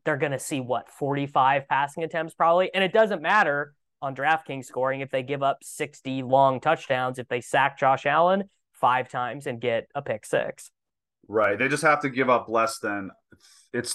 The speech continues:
Speaker 2: thirty-five where it's like, "Oh, that's, you're just dead," 'cause that's
Speaker 1: Hmm.
Speaker 2: minus four points. Other than that, it's on-, it's, like, one point every,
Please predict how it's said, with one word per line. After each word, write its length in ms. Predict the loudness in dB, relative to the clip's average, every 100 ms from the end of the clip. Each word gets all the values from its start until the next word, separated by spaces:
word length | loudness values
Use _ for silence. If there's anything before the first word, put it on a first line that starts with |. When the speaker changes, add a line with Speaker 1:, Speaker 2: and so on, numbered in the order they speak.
| -2
Speaker 2:
thirty-five 840 | 2 4 2 0 0 2 2 0 -4
where 160 | -6
it's 160 | -8 -6
like, 240 | -6 -6 -6
"Oh, 260 | -4 -4
that's, 320 | -6 -8 -10 -10
you're 160 | -10
just 220 | -10 -14 _
dead," 280 | -8 -8 -8
'cause 140 | -6 -2
that's 180 | 0
Speaker 1:
Hmm. 60 | 2
Speaker 2:
minus 300 | 2 0 -2
four 360 | -8 -4 -2 -4
points. 320 | -6 -10 -4
Other 240 | 0 2 2
than 140 | 2
that, 320 | 4 4 2
it's 340 | -4 -6 -8 -4
on-, 340 | -2 0 -4
it's, 200 | -6 -8
like, 120 | -8 -4
one 260 | -2 -2
point 380 | -4 -6 -6 -2
every, 440 | -2 -2 -8 -10